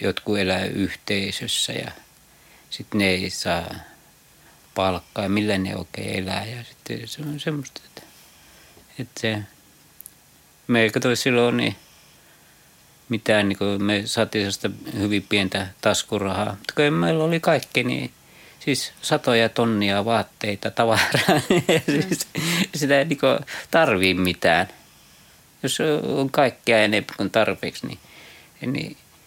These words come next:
ja sitten on ystäviä siinä vieressä, joilla niinku mielekästä niinku puuhasta ja sitten kaiken maailman söisi. Ja sitä innostuu tekemään kaikenlaisia sitten kaiken maailman kulttuurijuttuja, mitä lienee,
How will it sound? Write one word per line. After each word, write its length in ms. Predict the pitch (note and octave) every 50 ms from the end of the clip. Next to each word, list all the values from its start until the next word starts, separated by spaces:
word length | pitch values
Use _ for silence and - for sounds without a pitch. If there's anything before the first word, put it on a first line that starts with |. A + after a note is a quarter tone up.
| - - - _ _ _ _
ja 100 | C#3+ B2
sitten 380 | - - - _ A#2+ G#2+ G#2+ A2
on 220 | G#2+ G2 F2+ A2
ystäviä 500 | A#2+ G#2+ - - - - G2 F#2+ G2+ G2
siinä 400 | - - G2+ G2 F#2+ F#2 F#2+ - - -
vieressä, 420 | A2 A2 G#2+ G#2 G2 - - - F#2+ - - A#2+
joilla 340 | C3+ C3 A2+ G#2+ - A#2+ - A2 - - - _ _ _ _ - - - _ _
niinku 380 | - - - G#2 F#2 - - - - -
mielekästä 720 | - A2+ A2 G#2 F#2+ G2 G2 - F#2+ - - - - G2+
niinku 360 | F#2+ - - - - E2+ - - - _ - -
puuhasta 480 | A2 G2+ G2 F2+ F#2+ G2+ - - - G2+
ja 100 | G2+ F#2+
sitten 380 | F#2 F#2 - _ - - G#2 - - _
kaiken 280 | - G#2 F#2+ - A2 A2
maailman 280 | G2+ G2 G2 G2 G2+ -
söisi. 320 | - G2 - - - A2
Ja 80 | A2+ - - - _ _ _ _ _ _ _ - - - - - - _ - - - - - - - - - - - - - - - - G2
sitä 240 | - - - - B2
innostuu 520 | B2 C#3 C#3+ C3+ A#2 A2 A2 - - C3
tekemään 460 | B2+ - C#3+ C#3 C3 A#2 G#2+ G#2 G2+ -
kaikenlaisia 640 | A#2+ G#2+ G#2 - G#2 G2+ G2+ G#2+ G#2 - - G2
sitten 200 | - - - G2+
kaiken 300 | - A2 G2+ F#2+ G2 F#2
maailman 280 | F#2+ F#2+ F#2+ F2+ - -
kulttuurijuttuja, 1000 | - G#2+ G2 - - _ - G2+ G2 G2 F#2+ G2 G2+ - - - - A2 A2 G#2
mitä 320 | A2 A#2 G#2 - A2+ A2+ A2
lienee, 380 | G#2+ G#2 - B2 - A#2 A2